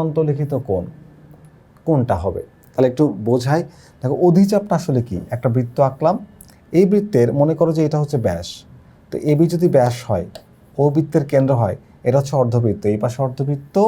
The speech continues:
আর এই পাশে অর্ধবৃত্ত। অধিচাপ বলতে বোঝায় অর্ধবৃত্তের চেয়েও বেশি।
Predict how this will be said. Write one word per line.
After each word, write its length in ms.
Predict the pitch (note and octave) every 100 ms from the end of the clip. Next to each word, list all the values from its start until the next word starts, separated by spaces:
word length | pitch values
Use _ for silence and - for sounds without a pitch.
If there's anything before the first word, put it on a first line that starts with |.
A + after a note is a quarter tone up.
| - - _ - -
আর 120 | G#2
এই 100 | G2+ G2+
পাশে 140 | G2 G2
অর্ধবৃত্ত। 460 | F#2 F#2+ F#2+ - G#2+ - - _ _
অধিচাপ 480 | C#3 C#3 F3+ G3 G3+ G3+
বলতে 220 | G3+ G3+
বোঝায় 320 | F#3 D#3+ C#3+ - C#3+
অর্ধবৃত্তের 600 | D#3+ F3+ F3+ F#3 F3+ E3+ D3+
চেয়েও 160 | C#3
বেশি। 340 | G#2 G2 -